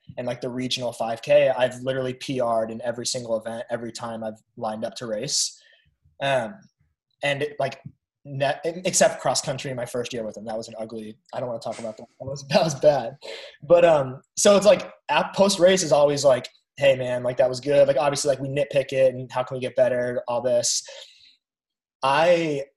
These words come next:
I didn't know what to expect after that race. I, I definitely raced scared. Like, I've never been in a field like that. I mean, obviously, like, guys like Evan Jager, like, had his, like, picture on my wall when I was a four forty high school miler, and, like, he comes by me at, like,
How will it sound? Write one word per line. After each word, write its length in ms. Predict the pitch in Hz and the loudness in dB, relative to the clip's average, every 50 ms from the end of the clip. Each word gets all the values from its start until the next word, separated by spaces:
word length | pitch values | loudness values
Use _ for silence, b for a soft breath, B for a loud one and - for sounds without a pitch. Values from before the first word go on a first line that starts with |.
| _ _ _ _ _ _ _ - | _ _ _ _ _ _ _ -2
I 80 | 127 143 | 0 0
didn't 180 | 175 185 160 151 | 2 2 2 4
know 120 | 151 151 | 4 4
what 100 | 156 151 | 4 0
to 60 | 160 | -2
expect 340 | 143 - - - 131 - 165 | -4 -2 0 0 2 4 4
after 140 | 160 165 170 | 2 4 4
that 140 | 175 180 180 | 4 6 6
race. 220 | 180 185 190 - | 6 4 4 4
I, 220 | - 139 139 131 - - | 2 0 0 -2 -4 -2
I 40 | 156 | 2
definitely 300 | 151 190 196 202 156 131 | 2 4 4 2 4 4
raced 260 | 139 131 127 - - | 4 2 2 0 -2
scared. 360 | - - 123 113 123 143 156 | -4 -4 -2 2 2 4 4
Like, 100 | 143 131 | 2 2
I've 120 | 131 120 127 | 0 -2 -2
never 260 | 127 123 123 123 120 | -4 -4 -4 -6 -8
been 100 | 120 117 | -8 -8
in 60 | 113 | -10
a 60 | 110 | -12
field 340 | - - 117 113 117 117 120 | -12 -12 -8 -8 -6 -4 -2
like 160 | 123 113 - | -4 -2 -2
that. 240 | - 127 127 139 127 | 0 0 0 0 0
I 40 | 120 | -2
mean, 120 | 123 120 | -4 -6
obviously, 300 | 113 113 113 - - 120 | -8 -8 -8 -8 -6 -6
like, 120 | 113 - - _ _ _ 131 | -8 -8 -10 _ _ _ -8
guys 240 | 123 117 117 117 123 | -6 -6 -4 -6 -8
like 80 | 120 | -8
Evan 260 | - - 117 123 117 117 | -8 -8 -8 -8 -10 -8
Jager, 380 | 120 113 113 113 117 117 113 | -8 -8 -8 -6 -4 -2 -2
like, 100 | 110 113 - - - _ _ b b - | -2 -2 -4 -8 -16 _ _ b b -4
had 120 | 135 123 | -4 -4
his, 220 | 120 143 131 120 120 | -4 -6 -8 -8 -8
like, 120 | 117 - _ - | -8 -10 _ -12
picture 280 | - 131 - - 135 | -10 -10 -4 -4 -4
on 80 | 123 123 | -4 -2
my 140 | 123 123 113 | -4 -6 -2
wall 380 | 110 113 117 117 113 113 110 | 2 2 2 2 2 0 0
when 100 | 110 110 | -2 -4
I 80 | 110 107 | -6 -8
was 320 | 107 104 104 - - B B B B B B B B _ - | -8 -8 -10 -12 -14 B B B B B B B B _ -6
a 120 | 104 104 - _ - - - | -6 -6 -8 _ -20 -14 -10
four 340 | 127 123 123 120 117 117 113 | -8 -6 -4 -4 -4 -4 -6
forty 420 | - - - 120 120 117 120 117 | -8 -10 -8 -8 -6 -6 -8 -8
high 180 | 113 - 120 113 | -8 -8 -6 -6
school 260 | - - - 117 113 | -6 -8 -8 -10 -8
miler, 420 | 107 107 110 113 110 107 104 104 104 | -8 -4 -4 -2 -2 -2 -2 -2 -4
and, 160 | 104 110 113 113 | -4 -6 -6 -6
like, 140 | 110 107 - | -6 -6 -6
he 240 | - - - 131 127 | -12 -14 -14 -14 -10
comes 240 | - 135 131 123 - | -8 -8 -8 -6 -6
by 260 | - 110 110 117 117 | -6 -4 -4 -4 -4
me 300 | 113 113 113 110 110 113 | -6 -8 -10 -10 -8 -6
at, 120 | 113 113 - | -6 -6 -6
like, 100 | 135 131 | -8 -10